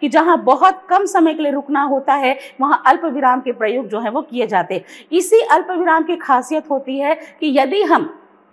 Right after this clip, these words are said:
किसी लेख को लिख रहे होते हैं, तो लेख को लिखते समय जब हम हाँ, नहीं, किंतु, परंतु ऐसे शब्द का प्रयोग करते हैं, ठीक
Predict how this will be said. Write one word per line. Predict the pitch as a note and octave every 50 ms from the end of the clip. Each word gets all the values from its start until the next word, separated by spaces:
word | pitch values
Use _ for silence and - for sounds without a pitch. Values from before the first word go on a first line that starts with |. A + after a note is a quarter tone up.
| _ _
किसी | - C4+ D4+ - - G4+ C#4+ - - - -
लेख | A3+ B3 C4+ E4+ - - -
को | - F#4
लिख | E4 C#4+ D#4 D4+ -
रहे | D#4+ D4 D4
होते | C#4+ - C4 A3 A3 - G#3+
हैं, | A#3+ C#4 D4+ F4+ - D#4 D4 - -
तो | D4
लेख | D4+ C#4 D#4+ F#4 A4+ A4+ - -
को | - F#4+
लिखते | F4+ D4+ C#4 C#4+ - - - E4 E4+
समय | E4 - D#4 D4 D4+ D#4+ C4 - - - - -
जब | D4 E4
हम | D#4 E4 D#4+ D#4
हाँ, | - - D#4 D#4 D4+ B3+ F3+ - - - - -
नहीं, | C4 D4 D#4+ E4 E4+ D#4 E4+ D#4+ B3+ - - - - -
किंतु, | E4 E4 E4+ E4+ E4+ F4 D#4+ A3+ - - - -
परंतु | C#4+ D4 D#4+ E4+ F4 E4 E4+ E4+ D#4 A#3 D#3+ - - _ _ _ -
ऐसे | B3+ D4+ D#4+ - - G4+
शब्द | - - F#4 C4+ E4+
का | D#4+ D#4+
प्रयोग | D4 - C#4 D4 D4 D4 -
करते | C#4 C4 C4+ - B3+
हैं, | F3+ - - -
ठीक | - - F4+ E4+ - -